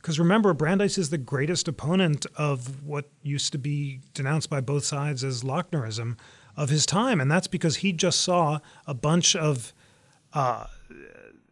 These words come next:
illiberal courts imposing not an implausible, but a contested vision of anti-monopoly power, uh, a, a hatred of what used to be called class legislation, striking down all these progressive era laws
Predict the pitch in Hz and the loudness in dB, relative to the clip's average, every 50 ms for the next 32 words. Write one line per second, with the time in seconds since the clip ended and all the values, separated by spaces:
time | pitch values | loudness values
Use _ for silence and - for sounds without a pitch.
0 | - - 180 175 185 185 180 185 147 170 185 185 180 - - 147 127 113 127 143 | -8 -6 -4 -4 -2 -2 -2 -2 2 2 2 2 2 0 -2 -2 -2 -2 -2 -2
1 | - - - - - - - _ _ _ _ _ _ _ _ _ _ - 170 156 | -2 -2 -2 -2 -4 -6 -8 _ _ _ _ _ _ _ _ _ _ 2 2 2
2 | - - - 190 196 190 151 185 185 180 180 180 220 254 269 233 262 233 196 156 | 2 4 4 6 6 6 6 4 4 6 6 6 4 4 4 4 6 6 6 4
3 | - - 175 190 220 202 180 156 147 139 151 143 139 - 160 151 - - - 220 | 4 2 2 2 2 4 4 2 4 4 2 0 2 2 0 0 0 0 2 2
4 | 220 - - 196 170 135 123 117 143 139 120 135 131 131 131 135 127 - _ _ | 2 4 4 2 2 2 0 0 0 0 0 0 0 -2 -2 -4 -8 -12 _ _
5 | _ _ 160 147 143 135 123 123 143 - - 156 156 156 147 - 160 156 143 135 | _ _ 0 0 0 0 -2 -6 -10 -6 -2 0 2 2 2 2 2 2 4 2
6 | 143 143 143 143 139 - 147 139 131 127 - 131 127 120 117 113 113 135 139 - | 2 2 2 0 0 2 0 0 0 -2 -4 -2 -2 0 0 2 0 -2 -4 -6
7 | - _ _ _ _ _ _ _ _ _ _ _ - 143 131 117 113 113 - _ | -12 _ _ _ _ _ _ _ _ _ _ _ -4 -4 -4 -4 -4 -8 -10 _
8 | - 160 143 - - 127 - - 190 - - 165 151 127 135 156 175 160 156 151 | -6 -6 -4 -4 -4 -2 2 2 2 2 4 2 2 2 2 0 2 2 0 0
9 | - - 147 147 - 143 143 127 113 - - - 175 175 180 196 180 - - - | 0 0 -2 -4 -2 -4 -4 -4 -6 -10 -6 -2 2 4 4 4 4 4 2 0
10 | 139 123 110 117 110 - 139 120 107 104 - - 117 127 131 - - - _ _ | -2 -2 -2 -2 -2 -2 -2 -2 -4 -6 -6 -6 -6 -6 -8 -8 -12 -20 _ _
11 | - - - 196 208 202 214 202 165 170 160 165 156 156 175 185 208 175 - - | -4 2 4 4 6 6 6 4 6 6 4 4 4 2 2 2 2 0 -2 -4
12 | 170 127 160 175 - - 160 151 147 143 139 139 135 139 147 151 | 0 2 2 2 2 2 2 2 2 2 2 0 0 0 0 -2